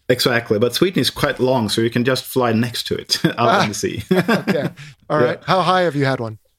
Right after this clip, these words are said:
Speaker 1: Fifty thousand feet, and I've had it, had it up to the limit. I think one of the sorties in the flying school is actually to go as high and fast. Uh, I mean, you do all the, the maximum limits in one sortie, basically. So you go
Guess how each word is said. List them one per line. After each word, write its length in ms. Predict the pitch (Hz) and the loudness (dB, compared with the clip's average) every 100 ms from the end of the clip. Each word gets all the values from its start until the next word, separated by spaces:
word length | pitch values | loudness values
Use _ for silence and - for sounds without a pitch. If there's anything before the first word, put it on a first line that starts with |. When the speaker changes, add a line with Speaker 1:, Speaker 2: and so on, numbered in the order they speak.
| _ _ _ - | _ _ _ -4
Speaker 1:
Fifty 260 | 170 175 170 | -2 0 0
thousand 360 | 151 147 143 | 0 0 -2
feet, 280 | - 156 180 | 0 0 0
and 160 | 131 123 | 0 2
I've 160 | 123 | 2
had 240 | 120 123 123 | 2 2 0
it, 80 | |
had 180 | 127 123 | 0 0
it 80 | 123 | 2
up 120 | 120 - | 0 0
to 60 | |
the 80 | 113 | 0
limit. 280 | 113 123 135 | 2 2 0
I 80 | 123 | 0
think 260 | 156 147 | 0 -2
one 240 | 127 131 151 | -2 0 0
of 120 | 143 | 2
the 140 | 123 | 0
sorties 760 | 117 - - 127 127 113 - - | 0 -4 0 0 0 -2 -2 -2
in 320 | 113 - 113 | -2 0 0
the 100 | 110 | 0
flying 340 | - 113 110 104 | 0 0 0 -2
school 300 | - 104 98 | -2 0 0
is 140 | 98 | 0
actually 420 | 107 107 - 98 | 0 -2 -2 -2
to 100 | 98 | 0
go 220 | 101 104 | -2 0
as 260 | 101 98 - - | 0 -2 -8 -4
high 400 | 123 123 123 120 | 0 2 2 0
and 160 | 98 | -2
fast. 500 | - 110 113 - - - | -2 0 -2 -4 -8 -4
Uh, 80 | |
I 100 | 110 | -2
mean, 180 | 113 110 | 0 0
you 140 | 113 117 | 0 0
do 180 | 127 - | 0 2
all 260 | 131 127 | 2 2
the, 180 | 110 110 - | -2 -4 0
the 80 | |
maximum 720 | 113 113 110 - 110 101 98 104 | 0 0 0 0 0 0 0 0
limits 440 | 104 101 - - | 0 -4 -6 -6
in 260 | - 101 101 | -2 -2 0
one 160 | 104 | 0
sortie, 360 | 101 95 98 - | -2 -2 -2 -4
basically. 460 | - 87 - - 80 | -4 -6 -6 -6 -4
So 120 | 104 | -2
you 100 | 104 | -2
go 320 | 110 107 101 | 0 0 -2